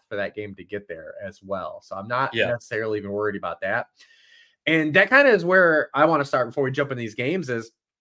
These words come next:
Speaker 2: Yep.
Speaker 1: this nine-game slate, again, for the third week in a row on the main Sunday slate,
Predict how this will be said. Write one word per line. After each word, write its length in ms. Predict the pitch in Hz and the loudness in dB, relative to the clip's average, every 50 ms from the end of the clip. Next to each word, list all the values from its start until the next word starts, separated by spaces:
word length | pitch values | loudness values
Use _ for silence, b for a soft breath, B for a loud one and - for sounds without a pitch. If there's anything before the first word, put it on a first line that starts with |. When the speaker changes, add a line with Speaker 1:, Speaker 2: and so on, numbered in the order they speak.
| _ _ _ - | _ _ _ -2
Speaker 2:
Yep. 140 | 110 127 | -2 0
Speaker 1:
this 200 | - 139 151 143 143 | 0 -2 -2 -2 0
nine-game 580 | 143 143 139 156 180 208 220 175 175 160 147 | 2 2 2 4 2 0 0 0 0 0 -2
slate, 360 | 139 - - 165 202 196 165 - | -2 -2 0 2 2 2 2 -2
again, 720 | 127 127 120 117 139 151 202 233 190 143 135 131 143 147 - _ | -4 -6 -2 -2 0 0 2 0 0 0 -2 -4 -6 -10 -14 _
for 100 | _ 139 | _ -2
the 100 | 131 131 | -2 -2
third 480 | 127 - - 170 180 190 233 254 - 208 | -4 0 2 4 4 4 2 2 -2 -4
week 300 | 175 185 202 208 208 - | -4 -4 -4 -6 -6 -8
in 180 | - 170 160 147 | -6 -4 -4 -2
a 60 | 127 | -2
row 580 | 120 135 160 190 185 143 127 120 113 110 101 - | -2 0 2 2 4 4 2 2 0 0 -2 -4
on 200 | 131 135 135 131 | -4 -4 -4 -4
the 80 | 117 | -6
main 320 | 113 117 131 143 156 147 139 | -6 -4 -4 -4 -4 -4 -4
Sunday 400 | 139 - 151 175 165 131 113 110 | -4 -2 -2 -2 -2 -4 -4 -4
slate, 480 | - - - 117 107 107 107 104 - | -6 -6 -6 -4 -2 -2 -2 -4 -6